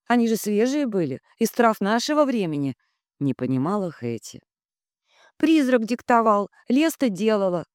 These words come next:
Травы они с хозяином вместе искали". Теперь Хэти стало всё понятно.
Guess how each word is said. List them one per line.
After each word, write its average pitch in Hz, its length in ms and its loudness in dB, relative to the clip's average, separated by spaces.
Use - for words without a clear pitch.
Травы 262 320 4
они 233 100 4
с - 60 -6
хозяином 240 520 4
вместе 220 380 0
искали". 156 500 -2
Теперь 240 600 0
Хэти 175 460 -4
стало 139 420 -4
всё 139 220 -6
понятно. 120 640 -6